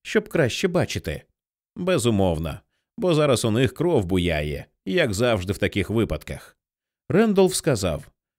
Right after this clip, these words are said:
«Я заарештовую вас за вбивство Анджели Маккейн, Дороті Сендерс, Лестера Когінса і Бренди Перкінс».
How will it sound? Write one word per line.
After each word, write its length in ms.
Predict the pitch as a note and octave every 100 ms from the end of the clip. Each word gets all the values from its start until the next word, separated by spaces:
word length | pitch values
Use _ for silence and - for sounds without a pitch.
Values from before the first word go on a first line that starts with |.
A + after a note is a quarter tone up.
| _
«Я 220 | F#2 B2 C#3
заарештовую 840 | C#3+ C#3 C3+ - E3+ E3 C3+ B2
вас 240 | B2 C#3 G2
за 160 | A#2
вбивство 600 | G#2+ G#2+ D3 G#2+ B2+ A#2+
Анджели 520 | C3 C#3+ C3 A#2+ B2 G#2+
Маккейн, 720 | G#2 F#2 - D#3+ G#2+ F2 E2+
Дороті 440 | B2 C3 A2+ A#2+
Сендерс, 600 | G2 D#3 C#3+ F#2 E2 -
Лестера 540 | A#2 C3+ A#2+ - A#2+ A2
Когінса 640 | - F3 G2+ F2 - F2 -
і 100 | C3
Бренди 460 | G2 B2+ A2+ A2+
Перкінс». 720 | A#2 - G2 D#2 D2+ C2+ -